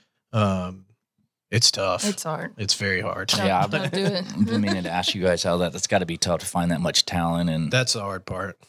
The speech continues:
Speaker 1: Yeah, I mean, we have, we have a really great management staff
Speaker 2: Yeah, our
Speaker 1: right now,
Speaker 2: leadership
Speaker 1: and
Speaker 2: team's great.
Speaker 1: you know Wesley,
Speaker 3: Yeah,
Speaker 1: right?
Speaker 3: yeah, yeah.
Speaker 1: Our, our director of
Speaker 2: He's our
Speaker 1: ops.
Speaker 2: director of ops now.
Speaker 1: He's
Speaker 2: Worked
Speaker 1: kicking
Speaker 2: all the
Speaker 1: ass.
Speaker 2: way up. Like,
Speaker 1: He's a
Speaker 2: go.
Speaker 1: Saints
Speaker 3: Awesome.
Speaker 1: fan, so it's
Speaker 3: I
Speaker 1: a
Speaker 3: know,
Speaker 1: little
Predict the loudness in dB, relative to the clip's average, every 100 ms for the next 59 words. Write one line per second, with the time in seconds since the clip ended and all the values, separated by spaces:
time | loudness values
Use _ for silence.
0 | _ 2 2 4 4 4 4 2 0 0
1 | 2 0 0 2 4 2 0 -2 -2 -2
2 | 0 -2 0 0 2 2 4 2 0 -2
3 | -2 0 0 -2 -2 -4 -6 -12 -14 -8
4 | -8 2 4 6 6 4 0 -6 2 4
5 | 4 2 2 2 2 -2 0 0 0 0
6 | -4 -6 -4 -4 -4 -2 0 2 0 -2
7 | -4 -2 -2 -4 -6 -2 -2 -2 -4 -4
8 | -4 -6 -12 _ 0 2 4 2 2 2
9 | 0 0 -2 -2 -2 -4 _ _ 2 4
10 | 4 2 2 0 0 0 0 0 0 0
11 | 2 2 2 2 2 4 2 2